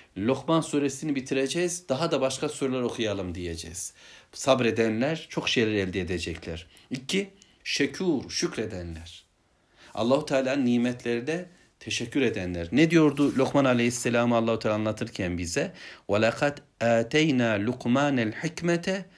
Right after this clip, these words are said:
اَنِ اشْكُرْ لِلّٰهِ." Allah'a şükretsin için Lokman'a biz hikmet verdik. Ve kim şükrederse kendineydi. Demek ki şükredenler için ayetler var. Şükredersek ayetleri göreceğiz. Bileceğiz ki nimeti veren Allah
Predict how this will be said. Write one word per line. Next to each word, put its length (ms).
اَنِ 180
اشْكُرْ 540
لِلّٰهِ." 580
Allah'a 420
şükretsin 880
için 440
Lokman'a 600
biz 280
hikmet 420
verdik. 520
Ve 260
kim 180
şükrederse 720
kendineydi. 760
Demek 280
ki 100
şükredenler 720
için 240
ayetler 600
var. 180
Şükredersek 920
ayetleri 580
göreceğiz. 720
Bileceğiz 460
ki 160
nimeti 380
veren 220
Allah 500